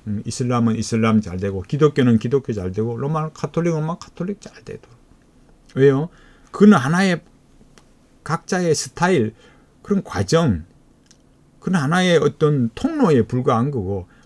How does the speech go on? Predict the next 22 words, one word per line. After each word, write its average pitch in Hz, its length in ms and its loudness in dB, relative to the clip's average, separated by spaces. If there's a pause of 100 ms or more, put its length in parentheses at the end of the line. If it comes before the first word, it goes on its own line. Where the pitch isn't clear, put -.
오리지널 170 560 2
신은 156 340 -6
다 - 180 -20
똑같다 - 420 -12
이거예요. - 340 -20 (1120)
그게 170 140 -4
제가 110 240 2
말씀드렸잖아요. 90 840 -6
칼 110 260 -2
융의 104 420 0 (320)
액티브 98 360 -4
이미지네이션, 90 840 -8 (460)
스타일만 135 600 -4
다르다 87 320 -8
뿐이에요. - 1000 -8
여기에, 156 420 4 (320)
그 117 120 -2
다음에 120 420 2 (600)
여기에 104 440 -2
이 117 100 -4
책 110 280 0 (300)
뒤편에 110 560 2